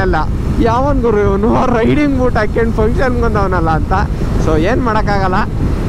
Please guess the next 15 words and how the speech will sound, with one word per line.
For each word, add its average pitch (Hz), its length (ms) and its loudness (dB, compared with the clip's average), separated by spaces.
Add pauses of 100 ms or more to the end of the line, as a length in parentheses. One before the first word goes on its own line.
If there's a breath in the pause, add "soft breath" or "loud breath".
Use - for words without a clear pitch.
(200)
ಚೆನ್ನಾಗೇ 247 360 0
ಇರುತ್ತೆ 220 260 0
ಬನ್ನಿ 196 200 0
boys, 202 440 0
ಎಲ್ಲದೂ 269 400 0
experience 247 580 0
ಮಾಡಬೇಕು. 175 760 0 (180)
I 180 40 2
am 254 240 0
wearing, 262 640 0
uh, 180 960 0
the 185 200 0
most - 180 -2
expensive 277 800 0 (540)
collection 254 600 0